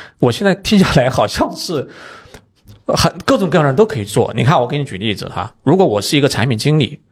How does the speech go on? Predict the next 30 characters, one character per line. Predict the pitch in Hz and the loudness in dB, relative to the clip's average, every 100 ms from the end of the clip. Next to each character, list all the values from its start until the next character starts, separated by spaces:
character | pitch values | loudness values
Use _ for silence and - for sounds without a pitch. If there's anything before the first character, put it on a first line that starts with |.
| _ _ | _ _
我 | 113 | 0
对 | 117 160 | 4 2
于 | |
产 | 147 - 92 143 | 2 -2 -4 -4
品、 | - 92 - | -4 -6 -2
对 | 135 | 2
于 | 131 | 2
市 | 123 - 170 | 2 2 0
场 | - 90 | 0 -2
有 | 107 110 | 0 0
很 | - | -2
深 | 90 139 139 | -2 0 2
刻 | |
的 | 117 | 2
理 | 92 98 | 2 0
解， | 107 85 - | -2 -6 -10
对 | - 107 | -2 0
吧？ | 90 - - _ _ _ - | 0 -4 -18 _ _ _ -2
我 | 110 | 0
很， | 135 107 - _ - _ | 0 -4 -10 _ -20 _
那 | - 151 | -2 -2
我 | 98 87 | -2 -6
其 | - 139 | -2 0
实 | 127 135 | 0 0
去 | - | -2
做 | 131 127 | 0 2
投 | 110 | 2
资 | 117 | 0
并 | 120 | 0
购， | 113 117 92 | 2 0 -2